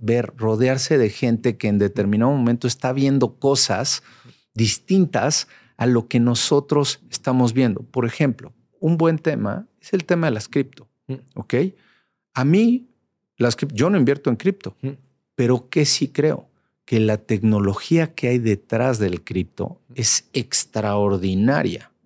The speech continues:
Speaker 1: Yo nunca invertiría en cripto porque no la entiendo.
Speaker 2: Mm.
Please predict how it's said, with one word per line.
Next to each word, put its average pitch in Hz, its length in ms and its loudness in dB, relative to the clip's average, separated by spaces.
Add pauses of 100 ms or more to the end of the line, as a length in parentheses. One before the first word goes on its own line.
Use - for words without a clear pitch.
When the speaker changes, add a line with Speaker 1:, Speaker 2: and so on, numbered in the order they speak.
(320)
Speaker 1:
Yo 110 120 2
nunca 147 400 2
invertiría 113 440 2
en 131 60 0
cripto 143 300 0
porque 160 300 -4
no 147 140 0
la 147 120 2
entiendo. 135 560 0
Speaker 2:
Mm. 147 100 0